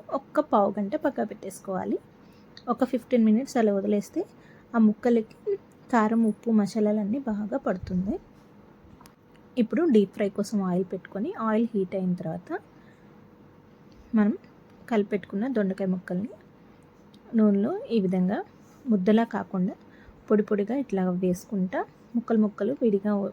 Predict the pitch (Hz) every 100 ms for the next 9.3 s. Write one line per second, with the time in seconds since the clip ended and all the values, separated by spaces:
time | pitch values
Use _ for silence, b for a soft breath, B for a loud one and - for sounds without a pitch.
0 | 196 180 202 170 175 269 - - B B
1 | B - - 202 185 - 190 175 190 392
2 | - - - - - - - - - -
3 | - - - - - - 240 247 233 240
4 | 262 240 214 202 208 190 - 262 220 226
5 | 214 185 190 196 180 190 190 185 302 226
6 | 214 208 240 214 190 214 214 214 202 202
7 | 185 185 214 220 202 196 202 190 185 180
8 | 254 220 180 196 185 - 208 208 190 185
9 | 185 190 254